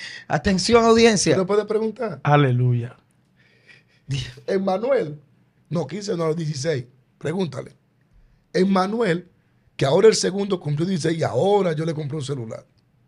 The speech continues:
Speaker 2: Porque ya lo necesita, ya va, va pa-, ya va a terminar el college, ya va ahorita para la universidad en un año, dos años. Y también que tenga un celular por si pasa algo que me llame. Pero ese celular, él lo puede tener en la escuela.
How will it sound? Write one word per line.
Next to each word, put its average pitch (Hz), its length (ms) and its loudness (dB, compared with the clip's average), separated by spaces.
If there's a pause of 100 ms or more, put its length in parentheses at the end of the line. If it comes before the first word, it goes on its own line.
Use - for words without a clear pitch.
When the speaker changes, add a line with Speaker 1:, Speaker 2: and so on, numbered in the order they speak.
(1200)
Speaker 2:
Porque 135 300 0
ya 113 140 4
lo 101 100 -4
necesita, 147 580 -2
ya 104 160 -2
va, 101 240 -2 (140)
va 98 140 -4
pa-, 117 200 -4
ya 95 140 -6
va 107 160 -2
a 123 100 -6
terminar 123 600 -2
el 127 180 -8
college, 131 480 -8 (440)
ya 95 100 -2
va 110 80 2
ahorita 120 240 0
para 120 160 -4
la 120 60 -4
universidad 127 400 -4
en 117 220 -8
un 127 80 -2
año, 120 280 -4
dos 127 180 -4
años. 123 200 -8 (600)
Y 160 120 -2
también 214 500 -2 (540)
que 135 120 -4
tenga 127 200 -4
un 147 60 -2
celular 175 340 -4
por 147 120 -8
si 127 80 -8
pasa 131 280 -6
algo 147 140 -8
que 139 100 -8
me 107 120 -10
llame. 135 300 -10 (840)
Pero 113 220 -2
ese 127 120 0
celular, 147 580 -4 (440)
él 113 120 -6
lo 123 100 0
puede 131 140 -6
tener 131 160 -4
en 139 80 -6
la 147 60 -4
escuela. 151 380 -8